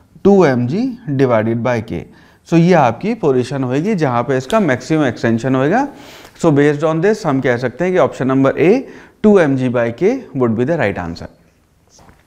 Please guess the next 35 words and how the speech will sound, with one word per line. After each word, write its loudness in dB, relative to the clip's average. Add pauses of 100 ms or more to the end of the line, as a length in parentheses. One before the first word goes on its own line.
(340)
Now 2
इसी -2
चीज़ 0
को 0
अगर 2
हमने -2
एक -4
बार 0
डेमोन्स्ट्रेट -4
करना -4
हो, -6 (520)
so 0
we 4
have 2
spring -2 (260)
and 0
we 0
can 0
very 2
well 2 (100)
create 2
a -6
system। -2 (600)
So -2
ये 6
हमारा 2
सिस्टम -4
है। -6
So -14
say -2
for 0
example, 0
अ, 0
इसकी -4
लेंथ 0